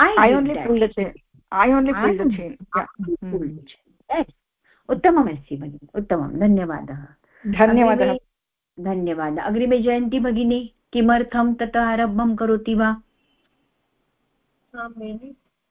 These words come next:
Speaker 1: हम्म।
Speaker 3: किमर्थं कोपेन अपृच्छत् चीटिकापरीक्षकः?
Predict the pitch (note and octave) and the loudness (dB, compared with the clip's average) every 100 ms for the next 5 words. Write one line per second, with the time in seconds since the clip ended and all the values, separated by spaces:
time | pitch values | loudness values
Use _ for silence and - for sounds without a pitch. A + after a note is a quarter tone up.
0 | _ _ _ _ _ G3+ D#3 - _ - | _ _ _ _ _ 2 2 -4 _ -8
1 | C#4+ E4+ F4 - C#4+ C#4+ C#4+ _ _ _ | -2 -2 -2 -4 -2 -2 -2 _ _ _
2 | _ B3 C#4 C#4 D4 C#4 C#4+ C#4 A#3 - | _ 0 0 2 2 2 0 -4 -6 -6
3 | B3 B3+ - G#3+ A#3+ - _ - B3+ C4+ | -4 -4 -4 -2 -2 -4 _ -14 -8 -4
4 | C4+ C4+ C4 G#3+ G#3 - - G3 F#3+ F#3 | 2 2 2 0 -2 -6 -8 -6 -4 -4
5 | F#3+ | -2